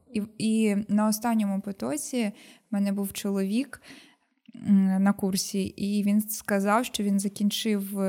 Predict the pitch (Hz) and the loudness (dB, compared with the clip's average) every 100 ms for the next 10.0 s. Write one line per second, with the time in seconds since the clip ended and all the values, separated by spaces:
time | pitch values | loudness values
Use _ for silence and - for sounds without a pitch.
0 | 190 196 196 - 202 208 240 339 _ _ | 2 0 0 0 2 2 2 0 _ _
1 | _ - _ _ - 190 208 208 202 196 | _ -20 _ _ -4 2 4 4 4 4
2 | 196 190 190 190 196 196 190 208 196 226 | 2 2 2 2 2 0 0 0 0 2
3 | 269 330 226 202 202 202 196 196 233 277 | 2 2 -2 -2 -2 -2 -2 -2 0 0
4 | - - 208 202 233 208 208 220 214 196 | -2 -6 -4 0 2 2 0 0 0 0
5 | 202 196 190 - - 190 185 196 - 208 | 0 -2 -4 -6 -6 -4 -4 -6 -8 -12
6 | - 190 190 190 190 196 208 - 190 185 | -6 -4 -4 -4 -2 -2 -2 -4 -2 -2
7 | 180 196 190 190 - - 196 180 175 202 | -4 -2 0 0 -2 0 2 2 -2 -6
8 | - _ - - - - - - - 214 | -10 _ -20 -20 -20 -20 -20 -18 0 0
9 | 214 - 214 240 339 302 - - 208 | 2 0 4 6 6 4 2 2 4